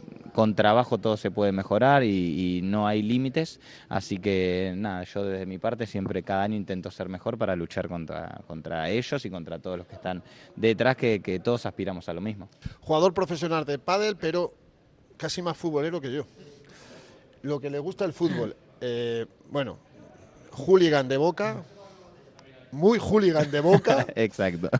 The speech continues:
Speaker 2: Y su compañero Estupa es de River, imaginaros lo que hay ahí. Y, y fan del Atlético de Madrid.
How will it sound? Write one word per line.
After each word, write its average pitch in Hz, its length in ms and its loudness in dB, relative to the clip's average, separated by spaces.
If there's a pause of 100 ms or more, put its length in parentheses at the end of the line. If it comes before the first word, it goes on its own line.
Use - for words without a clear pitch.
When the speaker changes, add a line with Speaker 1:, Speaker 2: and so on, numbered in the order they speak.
Speaker 2:
Y 190 160 6
su 165 140 4
compañero 185 580 6
Estupa 185 420 6 (120)
es 185 140 6
de 175 100 6
River, 196 280 6
imaginaros 170 520 2
lo 165 120 2
que 170 80 2
hay 156 120 4
ahí. 175 320 0 (640)
Y, 139 360 -2 (120)
y 120 160 -8
fan 208 320 -2
del 175 160 0
Atlético 185 520 0
de 151 100 0
Madrid. 151 340 -2